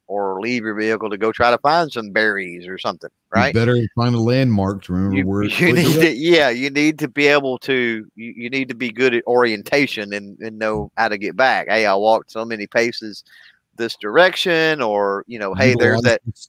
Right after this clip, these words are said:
Speaker 1: there's
Speaker 2: sun.
Speaker 1: this big, there's this big tree," or,
Speaker 2: Mm-hmm.
Speaker 1: um, and the sun, you gotta realize the sun changes
Speaker 2: Mm-hmm.
Speaker 1: depending on the time of year it is.
Speaker 2: But,
Speaker 1: So
Speaker 2: but if
Speaker 1: going
Speaker 2: you
Speaker 1: by the
Speaker 2: know
Speaker 1: sun
Speaker 2: that it's
Speaker 1: doesn't always
Speaker 2: morning
Speaker 1: work.
Speaker 2: or afternoon, yeah, but if you, if you know it's morning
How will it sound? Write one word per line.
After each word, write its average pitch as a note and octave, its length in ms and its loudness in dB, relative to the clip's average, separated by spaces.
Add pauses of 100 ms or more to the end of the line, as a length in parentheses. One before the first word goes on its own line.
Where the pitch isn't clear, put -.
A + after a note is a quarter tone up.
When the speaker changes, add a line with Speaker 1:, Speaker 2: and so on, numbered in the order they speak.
Speaker 1:
there's A#2+ 240 4
Speaker 2:
sun. D#2+ 80 -2
Speaker 1:
this B2+ 140 -4 (120)
big, A#2+ 220 0
there's B2+ 260 0
this B2 180 -6
big A#2 280 -4
tree," E3 640 0
or, A2 400 -4 (520)
Speaker 2:
Mm-hmm. - 20 -6
Speaker 1:
um, G#2+ 440 0 (420)
and D3+ 180 0
the D3 60 0
sun, F3 480 2 (220)
you - 60 -20
gotta D#3+ 200 2
realize E3 640 2
the A#2+ 140 -12
sun F#3+ 500 -2
changes C#3+ 760 -6 (600)
Speaker 2:
Mm-hmm. D2+ 240 -8
Speaker 1:
depending C#3+ 420 -4
on C#3 200 -2
the B2+ 100 -4
time C3+ 400 0
of B2 160 -4
year A3+ 340 4
it G#2 160 0
is. D#2+ 360 -10
Speaker 2:
But, B2 120 2
Speaker 1:
So B2 280 0
Speaker 2:
but B2+ 100 2
if C#3+ 60 8
Speaker 1:
going E3+ 180 4
Speaker 2:
you D3+ 60 2
Speaker 1:
by D#3+ 160 6
the D3 100 -2
Speaker 2:
know C#3 140 2
Speaker 1:
sun A3 240 6
Speaker 2:
that C3+ 80 4
it's A2+ 80 -2
Speaker 1:
doesn't A2 100 -8
always C3+ 240 4
Speaker 2:
morning C#3+ 220 4
Speaker 1:
work. A#2+ 160 2
Speaker 2:
or - 0 -
afternoon, B2+ 520 0
yeah, G3 160 4
but D3+ 120 0
if C3 100 0
you, D#3 220 2
if G#2+ 120 -8
you F3 140 2
know D#3 200 6
it's C#3+ 140 2
morning C#3 560 2